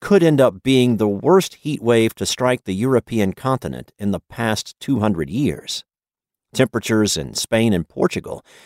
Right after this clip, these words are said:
could reach up to one hundred twenty degrees Fahrenheit,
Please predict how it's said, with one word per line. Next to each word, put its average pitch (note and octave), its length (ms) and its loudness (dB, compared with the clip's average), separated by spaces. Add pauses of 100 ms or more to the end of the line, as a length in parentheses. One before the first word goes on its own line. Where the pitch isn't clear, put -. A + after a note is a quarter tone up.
(280)
could D#3 160 0
reach D3 240 2
up C3 140 2
to B2+ 180 0
one B2 180 2
hundred A#2 420 0
twenty G3+ 280 2
degrees D2+ 440 -6
Fahrenheit, C#2 600 -8